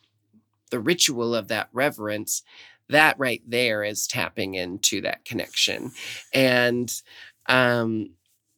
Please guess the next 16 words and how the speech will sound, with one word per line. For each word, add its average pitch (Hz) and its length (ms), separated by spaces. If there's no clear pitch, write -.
you 151 120
know, 131 100
the 131 100
divine 165 440
feminine 127 560
exists 117 600
whether 110 280
we 104 160
acknowledge - 580
it 95 100
or 90 80
not. - 360
So, - 480
you 110 140
know. 95 220
<laughs> - 40